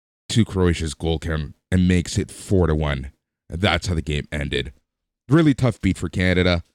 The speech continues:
Expected when you really think about it. This is a Croatian team that sh-, was second place, lost to eventual champions France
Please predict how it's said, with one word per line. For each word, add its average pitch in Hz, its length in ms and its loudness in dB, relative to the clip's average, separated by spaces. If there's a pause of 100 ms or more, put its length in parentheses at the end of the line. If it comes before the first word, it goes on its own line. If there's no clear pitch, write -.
(720)
Expected 185 680 0
when 156 140 2
you 120 120 2
really 127 580 6
think 87 300 0
about 67 280 -6
it. 60 120 -10 (320)
This 147 320 2
is 156 260 2
a 151 200 2
Croatian 110 600 4
team 104 300 2
that 87 220 0
sh-, - 160 -12
was 98 420 2 (800)
second 127 480 0
place, - 580 -6 (460)
lost 147 400 2
to 117 340 6
eventual 110 460 4
champions 98 480 2
France 90 420 0